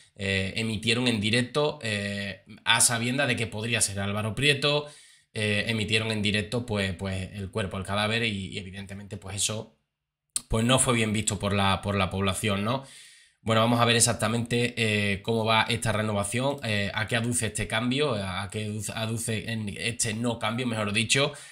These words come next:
de que Mañaneros continúe. Logra ser renovado Mañaneros por Radio Televisión Española mientras sigue la investigación por las imágenes de Álvaro Prieto. Ojito, el Consejo de Administración de Radio Televisión Española ha acordado alargar el matinal presentado por Ca-, Jaime Cantisano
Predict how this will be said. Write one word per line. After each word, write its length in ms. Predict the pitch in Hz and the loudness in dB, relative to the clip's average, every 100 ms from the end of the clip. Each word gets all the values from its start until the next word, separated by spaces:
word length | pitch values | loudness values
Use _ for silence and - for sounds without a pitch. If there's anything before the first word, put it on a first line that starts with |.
| - - | -16 0
de 180 | 104 | 2
que 120 | 113 123 | 4 2
Mañaneros 440 | 107 101 104 104 | 2 0 -2 -4
continúe. 640 | 110 107 104 113 127 147 - - - _ | -4 -4 -4 -2 0 0 -2 -18 -20 _
Logra 260 | 113 127 131 | 2 4 4
ser 160 | - | 4
renovado 400 | 131 127 120 123 | 4 4 4 4
Mañaneros 460 | 123 113 110 123 131 | 4 4 4 4 4
por 180 | 123 110 | 2 2
Radio 240 | 120 113 | 2 2
Televisión 380 | 104 101 101 127 | 0 -2 -2 -2
Española 420 | 127 104 117 120 | -4 -6 -4 -4
mientras 320 | 113 110 107 | -4 -4 0
sigue 200 | 113 127 | 2 2
la 60 | 135 | 0
investigación 600 | 113 107 107 104 123 123 | 0 -2 -2 0 0 0
por 120 | 117 | -2
las 160 | 104 104 | -2 -2
imágenes 460 | 104 113 139 135 | -2 -4 -4 -4
de 100 | 101 | -2
Álvaro 460 | 113 127 104 98 95 | -2 -2 -4 -6 -6
Prieto. 400 | 120 131 98 95 | -2 0 0 -4
Ojito, 320 | - 120 127 | -4 -4 -2
el 80 | 127 | -4
Consejo 340 | 104 101 117 | -2 -2 -2
de 60 | 117 | -2
Administración 480 | 110 110 107 104 127 | -4 -4 -2 -2 0
de 60 | |
Radio 240 | 117 107 104 | -2 -2 -4
Televisión 380 | 101 101 107 107 | -4 -2 -4 -4
Española 580 | 107 107 120 143 143 - - _ _ - | -6 -4 0 0 -2 -14 -20 _ _ 2
ha 120 | 156 | 4
acordado 680 | 165 123 117 127 135 139 - | 6 4 4 4 4 2 2
alargar 500 | 113 104 101 107 123 | 2 4 2 2 2
el 120 | 107 | 2
matinal 440 | 120 127 101 117 120 | 0 -2 -2 -2 -2
presentado 480 | 110 101 98 113 117 | -4 -4 -4 -4 -2
por 200 | 101 98 | -4 -2
Ca-, 200 | 113 104 | -2 -2
Jaime 300 | - 117 104 | -2 -2 -2
Cantisano 720 | 120 104 104 117 123 139 | -4 -2 0 0 0 0